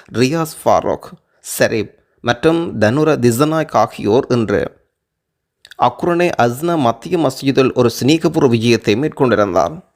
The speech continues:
கடந்த ஜனாதிபதி தேர்தல், பொதுத் தேர்தலில் அக்குரணை மக்கள் தேசிய மக்கள் சக்திக்கு வழங்கிய ஆதரவுக்கு அமைச்சர் விஜிதகேர நன்றி தெரிவித்ததோடு,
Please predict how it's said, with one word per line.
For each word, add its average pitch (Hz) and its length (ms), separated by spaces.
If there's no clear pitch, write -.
கடந்த 120 280
ஜனாதிபதி 120 580
தேர்தல், 117 480
பொதுத் 135 300
தேர்தலில் 117 460
அக்குரணை 160 460
மக்கள் 147 380
தேசிய 160 380
மக்கள் 139 260
சக்திக்கு 123 460
வழங்கிய 117 400
ஆதரவுக்கு 117 600
அமைச்சர் 123 400
விஜிதகேர 117 680
நன்றி 131 280
தெரிவித்ததோடு, 127 760